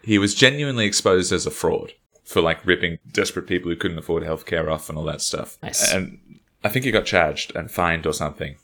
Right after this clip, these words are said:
Speaker 1: And then he just went straight back to doing it again and is now quite rich doing the same shit.
Speaker 2: Ugh.
Speaker 1: Just people like,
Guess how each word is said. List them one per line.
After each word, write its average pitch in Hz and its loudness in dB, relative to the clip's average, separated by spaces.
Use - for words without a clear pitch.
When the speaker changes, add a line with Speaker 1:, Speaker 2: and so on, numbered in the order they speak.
Speaker 1:
And 104 -4
then 92 -2
he 135 -6
just - -4
went 98 0
straight - 0
back 90 -4
to - -10
doing 87 -2
it 82 -8
again 78 -10
and 90 0
is 87 0
now 95 0
quite 87 0
rich - -4
doing 87 -4
the 85 -6
same 80 -4
shit. 104 2
Speaker 2:
Ugh. 85 -8
Speaker 1:
Just - -4
people 107 2
like, 92 0